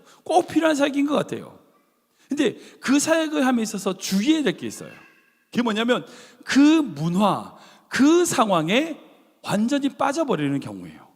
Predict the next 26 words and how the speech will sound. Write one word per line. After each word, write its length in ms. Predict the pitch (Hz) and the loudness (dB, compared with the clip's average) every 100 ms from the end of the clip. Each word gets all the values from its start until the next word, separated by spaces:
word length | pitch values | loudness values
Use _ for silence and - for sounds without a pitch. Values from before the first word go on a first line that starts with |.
| _ _ | _ _
빠지면 360 | - 320 403 370 | 0 0 2 -2
안 100 | 151 | -2
되는 200 | 156 156 | -6 -8
거예요. 200 | - - - _ _ _ _ _ _ _ _ _ _ - | -12 -18 -20 _ _ _ _ _ _ _ _ _ _ 0
즉 200 | 294 269 | 0 2
무슨 220 | 180 247 | 0 2
말인가? 460 | 254 247 208 - - - - | 2 0 -2 -2 -4 -16 -2
그곳에서 440 | 254 311 285 294 | 2 2 2 0
오래 300 | 269 269 302 | 2 2 2
사역하다 540 | - 277 269 247 233 202 | 0 0 0 0 0 -2
보면 420 | 147 185 226 - | -2 -4 -4 -4
이게 220 | 247 320 | 0 2
역전이 460 | 156 147 - 349 302 | 2 0 0 2 2
돼서 720 | 160 - 233 107 - - - _ _ _ _ _ _ | 0 0 0 0 -8 -20 -20 _ _ _ _ _ _
사역하려고 880 | - - 330 349 339 247 247 226 233 | -10 0 2 4 0 -2 0 0 -2
술집에 380 | 214 202 - 202 | -4 -6 -2 -2
가는 260 | - - 156 | -2 -2 -2
게 80 | - | -2
아니라 460 | 143 147 196 117 - - - - - | -4 -4 -4 -6 -12 -20 -20 -20 -10
술집이 500 | - 302 311 349 330 | -2 0 0 0 0
좋아서 440 | - 180 247 262 | 2 2 2 0
사역을 380 | 311 240 202 185 | -2 0 0 0
하는 140 | 135 127 | -6 -10
게 80 | |
되는 200 | 113 95 | -12 -14
거예요. 200 | - - | -16 -20